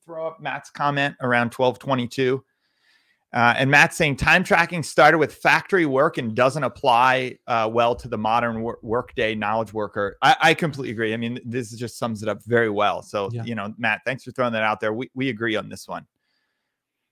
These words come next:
Speaker 2: So Jared, Jared says, "Productivity based on results versus time put in." I, I agree as well. And this is a,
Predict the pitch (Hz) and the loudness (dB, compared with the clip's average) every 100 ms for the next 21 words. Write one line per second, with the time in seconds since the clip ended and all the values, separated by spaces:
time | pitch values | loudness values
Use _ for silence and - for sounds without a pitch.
0 | _ _ _ _ _ _ _ - 110 113 | _ _ _ _ _ _ _ -10 -6 0
1 | 110 117 113 123 120 123 - - 123 - | 2 2 2 2 2 -2 -4 0 0 -2
2 | 123 120 107 110 117 - - - 113 107 | -4 -4 -2 0 0 -2 -10 -10 -6 -4
3 | 101 95 117 113 110 - 104 107 101 101 | -6 -2 2 2 0 -12 -6 -6 -4 -6
4 | - - 101 101 107 104 104 92 107 110 | -10 -8 -8 -6 -6 -6 -6 -6 -6 -6
5 | 90 101 113 104 110 110 101 117 113 110 | -6 -4 -2 -4 -6 -6 -6 0 0 0
6 | - - - 131 151 143 135 | -14 -14 -4 -4 -2 -2 -4